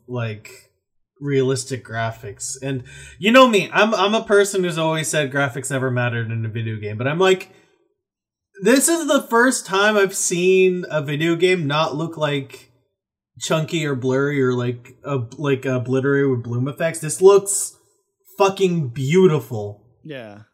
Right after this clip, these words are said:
Speaker 1: Like, holy shit.
Speaker 2: Uh,
Speaker 1: Plus, like, you, you can t-, you can tell which are the pieces that are from gameplay, which pieces are not, and that's what made me like, "Holy shit."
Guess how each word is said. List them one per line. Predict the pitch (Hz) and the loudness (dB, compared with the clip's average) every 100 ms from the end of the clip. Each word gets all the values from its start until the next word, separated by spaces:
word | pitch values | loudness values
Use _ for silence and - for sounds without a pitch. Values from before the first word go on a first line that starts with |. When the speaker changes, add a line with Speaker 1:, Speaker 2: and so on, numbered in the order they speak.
| _ _ _ _ _ _ _ _ - | _ _ _ _ _ _ _ _ -18
Speaker 1:
Like, | 117 | -16
holy | - 151 127 | -10 -6 -6
shit. | 120 151 113 - _ _ _ _ _ _ _ _ _ _ _ 135 | -8 -10 -10 -12 _ _ _ _ _ _ _ _ _ _ _ -14
Speaker 2:
Uh, | 131 | -2
Speaker 1:
Plus, | 277 269 | 0 2
like, | 262 | 0
you, | 277 | 0
you | 226 247 | 2 2
can | - 233 269 | 2 0 0
t-, | 240 190 | -2 -4
you | 202 | -4
can | 202 208 214 | -2 -2 0
tell | 208 190 180 | -2 0 0
which | 180 190 | 0 2
are | 185 | 2
the | 165 | 0
pieces | 180 165 165 143 | -4 -4 -4 -2
that | 160 147 | -2 -2
are | 147 147 143 135 | 2 2 2 0
from | 147 135 | -4 -4
gameplay, | 135 131 123 123 120 | -6 -6 -6 -6 -4
which | 127 - | -6 -6
pieces | 135 127 123 | -10 -8 -8
are | 113 117 | -8 -8
not, | 117 110 104 101 - | -8 -8 -10 -14 -12
and | 120 117 110 - _ _ _ - | -8 -6 -8 -14 _ _ _ -2
that's | 170 180 | 2 2
what | 175 156 | 2 2
made | 156 151 | 0 0
me | 139 135 | 0 -2
like, | 127 123 120 | -2 -4 -8
"Holy | - 147 127 113 | -10 -6 -6 -6
shit." | - 143 104 - | -8 -8 -8 -12